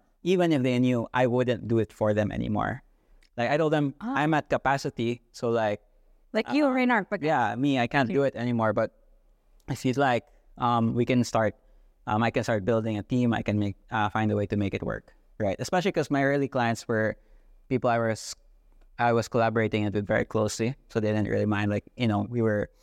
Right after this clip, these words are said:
Speaker 1: we were in the same groups and stuff, so I was very
Speaker 2: Mm.
Speaker 1: transparent. And they're like, "Yeah, sure." You know, I'd rather, I'd, I'd rather trust you to manage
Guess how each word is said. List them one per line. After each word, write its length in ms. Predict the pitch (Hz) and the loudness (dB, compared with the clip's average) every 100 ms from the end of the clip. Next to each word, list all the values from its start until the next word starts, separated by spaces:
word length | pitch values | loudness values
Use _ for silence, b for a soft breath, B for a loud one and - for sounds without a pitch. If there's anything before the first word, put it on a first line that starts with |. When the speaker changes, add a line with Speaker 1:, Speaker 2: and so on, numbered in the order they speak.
| b b b b | b b b b
Speaker 1:
we 60 | 123 | -2
were 60 | 117 | 0
in 60 | |
the 80 | 110 | 0
same 160 | 120 117 | 0 0
groups 260 | 139 170 | 0 -2
and 120 | 151 143 | -4 -6
stuff, 280 | 139 131 | -2 -2
so 120 | - 123 | -2 -2
I 20 | |
was 80 | 117 | 0
very 120 | 120 | 0
Speaker 2:
Mm. 80 | 120 | -2
Speaker 1:
transparent. 420 | 107 113 104 92 - | -4 -2 -2 -2 -4
And 100 | 113 | -4
they're 80 | 117 | -2
like, 120 | 120 | 2
"Yeah, 120 | 180 147 | 0 2
sure." 300 | 143 120 - _ - | -2 -2 -6 _ -4
You 80 | |
know, 100 | 113 107 | -2 0
I'd 100 | 110 | 0
rather, 240 | 113 117 - | 0 0 -2
I'd, 160 | 123 113 - 135 | -6 -6 -8 -6
I'd 100 | 131 | -2
rather 460 | 165 160 156 147 - _ _ _ _ | 0 2 0 -2 -6 _ _ _ _
trust 360 | - 156 - - | -4 -2 -2 -2
you 160 | 139 147 - | -2 -2 -2
to 160 | 127 | -2
manage 320 | 120 123 123 | 0 0 0